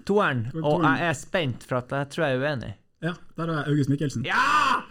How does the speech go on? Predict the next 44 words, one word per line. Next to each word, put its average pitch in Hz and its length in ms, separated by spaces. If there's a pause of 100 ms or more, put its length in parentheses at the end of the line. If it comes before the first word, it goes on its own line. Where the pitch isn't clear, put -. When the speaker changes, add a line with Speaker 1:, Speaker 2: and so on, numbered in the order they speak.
Speaker 2:
Enig? 165 220 (180)
Speaker 1:
Ja. 139 220 (300)
Speaker 2:
Ja. 151 180
Eh, 147 1120 (480)
og 165 180
han 165 160
kunne 156 240
tatt, 135 380
eh, 123 400 (100)
kunne - 240
sikkert 185 240
tatt 139 140
først 160 180
også, 160 220
da 147 80
hadde 147 100
du 139 60
vært 143 100
uenig, 156 300 (180)
og 139 400
vi 175 160
er 143 140
vel 131 100
enige 139 320
om 131 220 (100)
at 123 220 (100)
det 131 140
er 147 80
en 139 80
som 123 100
har 123 80
vært 123 80
bedre. 180 280 (180)
August 151 240
har 120 80
vært - 100
kjempegod, 180 720
Speaker 1:
Ja. 131 120
Speaker 2:
eh, 127 140 (220)
og 147 80
så 151 100
blir 196 140
man 131 140
jo, 131 180